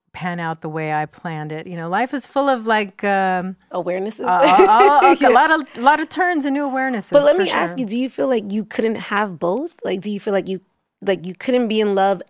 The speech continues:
Speaker 2: and pursue this career? Like, or, or was it something where you was just like, "I just wanna be in
Speaker 1: So there
Speaker 2: love"?
Speaker 1: was w-, the, the first relationship, no.
Speaker 2: Okay.
Speaker 1: No, that w-, that wouldn't have happened.
Speaker 2: Okay.
Speaker 1: Um, with my daughter's father, yeah, sure. But,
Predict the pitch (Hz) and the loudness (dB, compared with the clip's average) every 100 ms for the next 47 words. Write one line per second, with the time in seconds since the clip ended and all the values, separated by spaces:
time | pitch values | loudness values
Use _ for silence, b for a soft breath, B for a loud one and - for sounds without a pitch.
0 | - 208 208 220 226 - 247 - 233 220 | -4 -2 0 -2 -4 -4 -6 -4 -4 -6
1 | - - 202 220 240 254 381 190 180 _ | -6 -8 -6 -4 -6 -6 -4 -4 -4 _
2 | B B B B 240 269 254 247 226 214 | B B B B 2 4 4 4 4 2
3 | 240 - 247 240 233 220 214 214 190 202 | -2 0 -2 0 0 0 -2 -6 -6 -8
4 | - 202 196 _ - 220 202 185 170 160 | -4 -4 -6 _ -10 -8 -8 -10 -8 -8
5 | 160 175 285 277 294 285 247 190 180 _ | -6 -4 -4 -2 -2 -4 -6 -10 -16 _
6 | 175 - 190 180 180 175 190 170 170 151 | -14 -6 -6 -6 -12 -12 -12 -10 -10 -10
7 | 135 - - - 143 139 151 147 _ - | -12 -16 -20 -20 -20 -18 -20 -20 _ -2
8 | 190 170 160 143 - 165 165 165 180 160 | -2 -2 -10 -16 -6 -4 -4 -10 -10 -10
9 | 160 151 151 147 127 131 - 160 - 185 | -10 -14 -18 -20 -20 -20 -20 -20 -8 -4
10 | 175 170 165 160 B B B _ _ _ | -2 -4 -8 -10 B B B _ _ _
11 | _ _ _ 190 185 180 185 180 226 277 | _ _ _ -10 -8 -6 -8 -6 -4 -4
12 | 294 - 294 294 320 392 523 466 - - | -8 -8 -8 -6 -8 -8 -6 -8 -8 -10
13 | 339 381 294 185 165 196 202 | -8 -6 -4 -4 -6 -8 -8